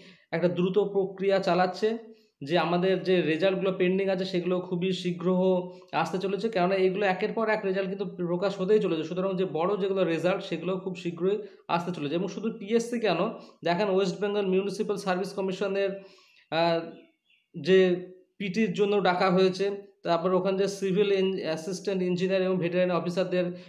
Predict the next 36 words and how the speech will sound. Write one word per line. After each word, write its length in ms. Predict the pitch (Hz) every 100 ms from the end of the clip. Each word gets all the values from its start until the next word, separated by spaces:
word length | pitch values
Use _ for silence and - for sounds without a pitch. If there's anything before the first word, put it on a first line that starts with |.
| -
পিটি 260 | 185 175 196
হবে, 240 | 180 175
তার 220 | 175 175
জন্য 180 | 170 185
একটা 260 | 185 180 175
লিস্ট 320 | 165 185 -
প্রকাশ 260 | 175 185
করা 220 | 180 180 175
হয়েছে, 280 | 170 170
তাদের 240 | 175 165 175
কবে 260 | 175 165
কি 140 | 175 180
পিটি 280 | 175 165 180
হবে। 300 | 170 165 175 - - _
তারপর 260 | 160 170 185
কিছু 320 | 185 180 175
কাল, 340 | 185 175 190 190 180 139
দুদিন 240 | 175 196
আগে 260 | 180 180 214
ধরেন 360 | 185 170 185 226 - - -
ওয়েস্ট 240 | 175 175
বেঙ্গল 180 | 185 196
সেন্ট্রাল 420 | 190 196 196 208
স্কুল 340 | 190 - 208 208
সার্ভিস 400 | 214 190 190 -
কমিশন 480 | 202 190 185 160 175 - _ _ _ _ _
আর 100 | 139
কি 120 | 156 170
নোটিফিকেশন 760 | 165 165 185 180 185 185 190
দিয়েছে 420 | 180 196 185 220 233 - - _
এবং 420 | 151 160 190 196 - - _ 139
গ্রুপ 220 | 170 196
সিডি 640 | 175 - 220 233 190 226 185
পদে 540 | 202 180 135 110 - -
যে 220 | 117 175 196 151 120
দশ 240 | 117 175